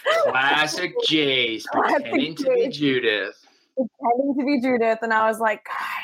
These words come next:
Speaker 1: damn it, this is a Jace song. I fucked it up." Well, it all Jace.
Speaker 2: <laughs>
Speaker 1: And then Chris was like, "Let me take, let me take a hit at it. Let me take a try. Let me take a try." And then I would be like, "Oh, okay, great." Filter it through. 'Cause it's, like, very much, like, um, what we kinda discovered is, like, I identify with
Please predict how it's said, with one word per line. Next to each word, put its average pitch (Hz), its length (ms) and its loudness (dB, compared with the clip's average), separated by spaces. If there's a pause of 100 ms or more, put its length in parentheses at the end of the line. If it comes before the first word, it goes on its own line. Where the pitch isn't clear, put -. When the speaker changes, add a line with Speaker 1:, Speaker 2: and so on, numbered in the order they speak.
(140)
Speaker 1:
damn 254 380 -4
it, - 120 -2
this 233 220 -6
is 240 120 0
a 247 80 0
Jace 339 340 0
song. 277 420 0
I 240 180 2
fucked 311 240 -4
it 392 80 2
up." 381 360 0
Well, 277 180 2
it 302 120 0
all 359 220 2
Jace. 330 1000 -2
Speaker 2:
<laughs> - 40 -20 (200)
Speaker 1:
And 254 120 2
then 269 80 2
Chris 285 140 -2
was 262 100 -2
like, 269 180 2
"Let 302 120 2
me 330 120 2
take, 311 120 -2
let 277 80 -8
me 285 100 2
take 277 160 2
a 247 60 2
hit 240 160 2
at 233 100 4
it. 226 100 2
Let 233 100 0
me 220 60 -2
take 214 120 -2
a 208 60 -4
try. 196 220 2
Let 196 100 2
me 196 120 -6
take 190 80 -6
a 185 40 -14
try." 175 260 0
And 180 100 -6
then 180 80 -8
I 175 60 -6
would 180 80 -8
be 190 60 -2
like, 175 200 -2
"Oh, 240 180 4
okay, 190 240 -2
great." 190 400 0 (1000)
Filter 233 340 2
it - 160 0
through. 180 260 2
'Cause 226 220 0
it's, 254 240 0
like, 269 160 2
very 277 240 4
much, 247 300 0
like, 214 320 0 (880)
um, 196 320 0
what 196 120 -4
we 208 120 -2
kinda 202 200 -6
discovered 185 440 0
is, 170 160 -4
like, 185 180 2
I 185 220 4
identify 180 440 0
with 170 140 0